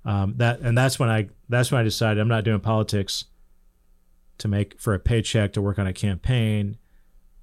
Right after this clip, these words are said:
Um, then, then it was time to volunteer and give back. And being in my, in my small town, nobody else wanted to be the county chairman. So I kinda stepped into it.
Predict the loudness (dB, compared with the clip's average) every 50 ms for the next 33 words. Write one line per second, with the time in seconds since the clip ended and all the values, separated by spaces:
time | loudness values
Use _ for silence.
0 | -20 -20 _ -8 -4 -2 0 2 2 2 0 0 -2 -6 -8 -14 _ -6 -2 -2
1 | 0 -2 -2 0 0 2 2 2 0 -2 -2 -2 0 0 0 -2 -2 -2 -2 -2
2 | -2 -2 -2 -2 0 0 0 -2 -2 -2 0 0 0 0 0 -2 -2 -4 -2 -2
3 | -2 0 0 -2 -4 -6 -8 _ _ _ _ _ -12 -10 -6 -2 0 2 2 2
4 | 2 0 0 0 2 2 4 2 2 2 0 0 0 0 0 2 2 2 2 2
5 | 2 2 2 2 2 0 0 0 0 0 0 0 -2 -2 -2 -2 -2 -2 -2 -4
6 | -4 -4 -4 -4 -4 -4 -6 -8 -8 -8 -6 -6 -4 -4 -4 -4 -6 -8 -12 -20
7 | -20 -20 -20 -20 -20 -20 -20 -10 -6 -4 0 0 2 0 0 0 0 -2 0 0
8 | 0 -2 0 0 0 0 0 2 0 -2 -2